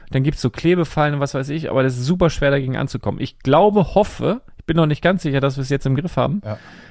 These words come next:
Speaker 1: Ähm, und meine Frau sagte, wir müssen, was hat sie gesagt? Wes-, äh, so eine Wespen bestellen.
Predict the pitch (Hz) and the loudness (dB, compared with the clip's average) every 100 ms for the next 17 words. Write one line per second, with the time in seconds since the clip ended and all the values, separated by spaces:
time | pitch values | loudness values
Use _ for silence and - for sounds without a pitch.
0 | _ - 131 135 135 135 156 - 127 131 | _ -2 2 4 2 0 -6 -6 -2 -2
1 | - 147 147 147 143 131 143 135 139 131 | 2 2 2 0 0 0 2 0 0 -2
2 | - _ - 139 160 156 151 156 - - | -6 _ -14 -10 -6 -2 0 0 -2 -14
3 | _ _ _ _ _ _ _ 123 147 - | _ _ _ _ _ _ _ 0 0 -2
4 | - 71 90 101 131 135 120 151 - - | -8 -6 -4 -2 2 2 4 2 0 -2
5 | 104 95 - 90 92 95 | 0 0 2 2 0 -2